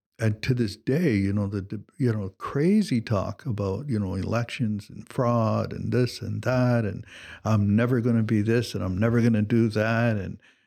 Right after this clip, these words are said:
and, uh, I'm gonna pass a, a legislation that says that kids can't go to school masked." You know, it, it, there's really kind of crazy thinking, uh, and that comes largely, uh, in my view, from misinformation. And again, I don't wanna, uh,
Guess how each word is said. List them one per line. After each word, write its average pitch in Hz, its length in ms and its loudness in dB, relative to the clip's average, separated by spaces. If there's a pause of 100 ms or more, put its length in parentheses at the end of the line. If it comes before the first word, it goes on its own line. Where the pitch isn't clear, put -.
and, 101 280 0
uh, 98 260 -2
I'm 107 220 4
gonna 110 180 4
pass 110 480 0
a, 107 60 0
a 98 220 -2
legislation 110 840 0
that 104 80 -2
says 104 240 -4
that 95 220 -8
kids 127 240 -4
can't 117 280 -2
go 113 160 0
to 104 80 -2
school 120 540 -2 (320)
masked." 117 560 -2 (400)
You 143 80 2
know, 151 140 4
it, 117 300 -2
it, 127 140 2
there's 123 260 0
really 151 360 2
kind 110 260 0
of 95 120 -6
crazy 139 380 2
thinking, 101 460 -8
uh, 98 300 -8
and 107 160 2
that 127 200 0
comes 127 320 2
largely, 104 640 -2
uh, 98 80 -4
in 101 280 -4
my 107 220 0
view, 101 180 -4
from 98 320 -4
misinformation. 101 1000 -4 (680)
And 113 120 4
again, 143 300 2
I 104 100 4
don't 131 180 2
wanna, 117 220 4 (180)
uh, 113 80 -2